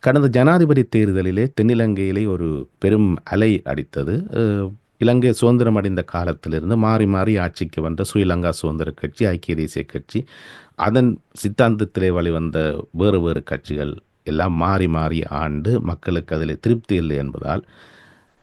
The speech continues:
மீண்டும் ஒரு மக்கள் விரும்புகின்ற அல்லது மக்கள் எதிர்பார்க்கின்ற ஒரு தலைமைத்துவத்தை மக்கள் விரும்பினார்கள். அதிலே ஜே வி பியினுடைய காலம் என்று,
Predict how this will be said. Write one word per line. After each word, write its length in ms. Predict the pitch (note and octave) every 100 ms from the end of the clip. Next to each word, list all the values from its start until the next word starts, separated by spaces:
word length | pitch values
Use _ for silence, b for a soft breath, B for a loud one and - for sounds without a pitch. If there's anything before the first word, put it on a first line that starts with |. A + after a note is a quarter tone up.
| b _ -
மீண்டும் 440 | D3 F3 D#3+ D#3+ - _
ஒரு 200 | - E2+ D#2 D2 C2+ - _ _ _ _ _ _ _ _ _ _ _ _ _ _ _
மக்கள் 320 | G#2 A2 E3 C3
விரும்புகின்ற 640 | A2+ G#2 F#2+ F2 E2+ E2+ G2+ G2+
அல்லது 300 | G2 F#2 F#2+
மக்கள் 280 | F2 E2 F2
எதிர்பார்க்கின்ற 640 | F#2+ A2+ G#2+ F2+ D2+ E2+ D#2+
ஒரு 120 | C#2+
தலைமைத்துவத்தை 680 | G2+ A2+ B2 F#2+ D#2 C#2 G2+
மக்கள் 340 | G2 D2 D2+ C#2 - _
விரும்பினார்கள். 680 | G2 A#2+ G#2+ E2 C#2+ - - - _
அதிலே 400 | - B2 B2 A#2 A2 F2+
ஜே 200 | E2+ G2+
வி 120 | F#2 E2+
பியினுடைய 500 | D2 D2+ D2 C#2+ C#2 C2 C2 -
காலம் 400 | - D2 D2 C2+ -
என்று, 320 | C2 -